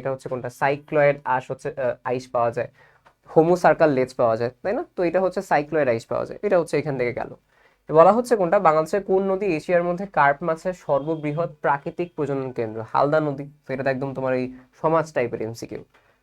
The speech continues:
পরে আসছে কোনটা? পরে আসছে হচ্ছে রুই মাছের কানকোর পেছনের পাখনাকে কি বলা হয়? অর্থাৎ রুই মাছ যেটা, ধরো আমি যে আঁকি তোমার এখানে রুই মাছের পার্টটা, তো এটা যদি রুই মাছ হয়, ঠিক আছে, রুই মাছ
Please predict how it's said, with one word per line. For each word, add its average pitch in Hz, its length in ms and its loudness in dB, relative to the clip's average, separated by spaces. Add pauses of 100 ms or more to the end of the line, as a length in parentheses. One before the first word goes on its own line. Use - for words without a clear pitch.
(160)
পরে 185 240 12
আসছে 190 240 0
কোনটা? 127 200 2 (100)
পরে 156 220 8
আসছে 175 220 -6
হচ্ছে 202 160 -6 (100)
রুই 165 180 2
মাছের 175 340 -2
কানকোর 170 440 2
পেছনের 185 500 -2
পাখনাকে 160 440 -2
কি 151 140 -6
বলা 113 160 0
হয়? 113 140 -2
অর্থাৎ 165 200 -4 (100)
রুই 143 220 -4
মাছ 180 200 0
যেটা, 123 200 -4 (440)
ধরো 139 180 2
আমি 147 140 0
যে 147 120 4
আঁকি 127 220 -6
তোমার 117 240 -6
এখানে - 220 -14 (180)
রুই 127 160 -8
মাছের - 300 -12
পার্টটা, - 300 -18 (600)
তো - 100 -20
এটা 135 140 -2
যদি 170 180 -2
রুই 143 160 0
মাছ 147 200 0
হয়, - 140 -10 (1200)
ঠিক 131 140 -12
আছে, 226 140 -10 (680)
রুই 143 180 -2
মাছ 147 140 0